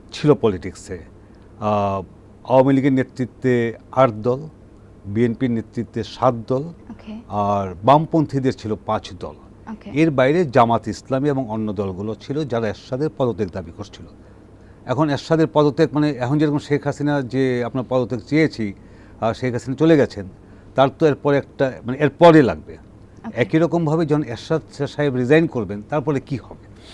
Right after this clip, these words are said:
Speaker 2: ওকে।
Speaker 1: তখন তিন জোট একটা, আহ, রূপরেখা দিয়েছিল, সেই রূপরেখার ভিত্তিতে এবং তিন জোটের সিদ্ধান্তে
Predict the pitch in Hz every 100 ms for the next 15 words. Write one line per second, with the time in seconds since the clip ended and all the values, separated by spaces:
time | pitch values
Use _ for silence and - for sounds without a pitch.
0 | - 220 202 - - - 160 175 180 139
1 | 127 123 107 117 104 92 110 101 90 -
2 | - - 117 110 113 95 120 113 127 -
3 | 147 175 - 117 98 87 107 - 131 127
4 | - 160 - 196 - - - - 156 160
5 | 165 139 135 123 127 104 131 120 131 123